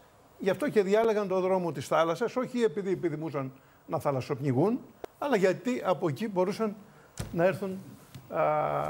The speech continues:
στην Ελλάδα, για να περάσουν στην Ευρώπη.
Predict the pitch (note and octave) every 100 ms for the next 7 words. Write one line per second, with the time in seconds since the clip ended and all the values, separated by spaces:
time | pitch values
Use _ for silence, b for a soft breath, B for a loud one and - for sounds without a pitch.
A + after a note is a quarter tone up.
0 | D#3 C3 - E3+ D#3+ D3 A#2 F#2 - -
1 | D3+ F3 D3 E3+ A3 G#3+ - G#3 F3+ F3
2 | D3 - -